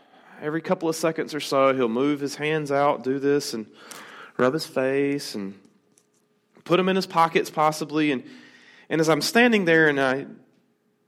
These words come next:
announce my presence, he invites me to come in, and we begin to talk. Like the mother, he's telling me about some of the, the background of the daughter. He's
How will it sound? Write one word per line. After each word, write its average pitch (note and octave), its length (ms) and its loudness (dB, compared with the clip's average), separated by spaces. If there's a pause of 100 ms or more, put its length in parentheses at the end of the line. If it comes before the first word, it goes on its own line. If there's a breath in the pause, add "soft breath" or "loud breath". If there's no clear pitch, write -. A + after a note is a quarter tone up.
announce F3 340 2
my D#3 100 4
presence, C#3 640 0
he B2 260 -8 (460)
invites D3 360 0
me F3+ 100 -4
to E3+ 40 -4
come E3+ 300 -2
in, A#2+ 240 2
and A#2 160 -6 (960 soft breath)
we F#3 100 2
begin G3+ 240 2
to G3+ 60 0
talk. F3+ 360 -2 (1300 loud breath)
Like C#3+ 220 0
the D#3 80 0
mother, B2+ 340 4
he's B2+ 200 -2
telling C#3+ 320 -2
me C#3 100 -6
about A2+ 340 -4
some B2+ 200 -6
of A#2 100 -4
the, A#2 220 0
the A#2+ 100 -10
background A#2+ 600 2
of A2 100 -6
the A2+ 40 -6
daughter. B2 440 2
He's G#2+ 240 -6